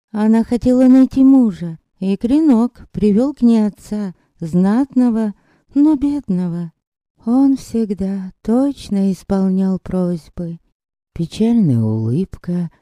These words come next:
и пальцы скользят по губам. «А что просили вы?»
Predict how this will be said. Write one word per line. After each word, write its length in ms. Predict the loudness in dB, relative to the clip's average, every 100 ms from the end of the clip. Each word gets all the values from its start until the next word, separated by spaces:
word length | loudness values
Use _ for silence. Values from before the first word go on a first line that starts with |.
| _
и 120 | -8 -6
пальцы 540 | -2 -2 -4 -6 -8
скользят 600 | -6 -4 -2 0 -2 -2
по 160 | -4 -2
губам. 760 | -4 -4 -6 -6 -8 -10 -14 _ _ _ _ -4
«А 180 | -2
что 260 | 0 0 0
просили 800 | 2 0 0 -4 -4 -4 -6 -8 _
вы?» 520 | -10 -2 -2 -2 -6